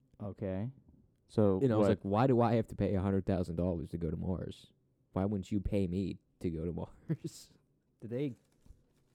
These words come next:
Speaker 1: have they even shipped, like, a fucking, has he done anything with that yet? Wasn't
Speaker 2: I
Speaker 1: he
Speaker 2: don't
Speaker 1: supposed to do,
Speaker 2: fucking
Speaker 1: like, a
Speaker 2: know.
Speaker 1: rover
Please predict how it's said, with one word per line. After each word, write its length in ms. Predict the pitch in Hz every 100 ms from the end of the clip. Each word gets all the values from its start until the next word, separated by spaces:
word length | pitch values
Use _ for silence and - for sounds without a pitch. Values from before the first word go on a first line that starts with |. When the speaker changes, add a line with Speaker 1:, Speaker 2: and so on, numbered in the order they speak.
| _
Speaker 1:
have 120 | 113
they 120 | 120
even 240 | 214 233 175
shipped, 280 | - 196
like, 200 | 175 143
a 180 | 123 107 95
fucking, 460 | 123 120 101 90 90 _ _ _ _
has 100 | 120
he 80 | 165
done 280 | 117 120 156
anything 400 | 202 214 233 233
with 100 | 226
that 180 | 240
yet? 200 | 233 262 330
Wasn't 240 | - 151 208
Speaker 2:
I 60 |
Speaker 1:
he 20 |
Speaker 2:
don't 80 | 190
Speaker 1:
supposed 220 | 185 180
to 60 | -
do, 40 |
Speaker 2:
fucking 140 | 85 80
Speaker 1:
like, 80 | 85
a 20 |
Speaker 2:
know. 60 |
Speaker 1:
rover 260 | 110 143 160